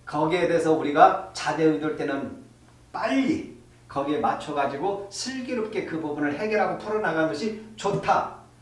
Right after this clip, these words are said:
나중에 돌아가시고 난 다음에 후회하고 그럴 필요가 없다. 이걸 이야기해 주겠죠. 근데 문제는 바람이죠. 바람. 바람을 피우지 않으면 이것이 개입이 된다. 이걸 이야기해 주고요.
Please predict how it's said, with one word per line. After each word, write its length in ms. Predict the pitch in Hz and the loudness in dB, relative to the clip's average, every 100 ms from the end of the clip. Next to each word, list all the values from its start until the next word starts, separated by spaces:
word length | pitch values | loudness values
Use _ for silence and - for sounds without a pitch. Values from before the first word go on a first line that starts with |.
| - - - - - | -20 -20 -20 -20 -6
나중에 380 | 151 - 254 269 | -2 0 2 2
돌아가시고 480 | 233 233 220 208 202 | 4 4 4 2 2
난 180 | 185 180 | 0 2
다음에 200 | 170 240 | 0 -2
후회하고 460 | - 196 170 170 | -4 0 0 0
그럴 200 | 165 160 | -4 -6
필요가 260 | 165 165 147 | -6 0 2
없다. 180 | 147 208 | 2 2
이걸 200 | 214 190 | 4 6
이야기해 240 | 160 107 | 4 2
주겠죠. 340 | 98 - - - - - - - - - | -4 -10 -14 -18 -20 -20 -20 -20 -14 -2
근데 160 | 233 | 2
문제는 420 | 208 190 202 226 | 2 0 2 2
바람이죠. 600 | - - 131 - 214 - - | 2 -2 0 0 0 -2 -6
바람. 160 | - - - - - - - - - - - - - - | -10 -16 -20 -20 -20 -20 -20 -20 -20 -20 -20 -20 -20 -12
바람을 760 | - 165 233 277 302 302 302 - | 0 6 8 10 8 4 0 -8
피우지 600 | 247 254 247 226 262 233 | -6 -2 -2 -4 -6 -4
않으면 640 | - 156 160 160 - - - - - - - - | -2 0 2 4 2 0 -6 -18 -20 -20 -12 0
이것이 680 | 262 285 302 - 285 277 | 2 4 2 2 -2 -4
개입이 480 | - 185 196 - 196 | -2 2 2 2 -4
된다. 460 | - 165 180 175 175 | -6 -4 4 4 4
이걸 280 | 175 185 | 2 2
이야기해 320 | 175 160 139 - | 2 2 0 -4
주고요. 300 | 113 107 | -8 -8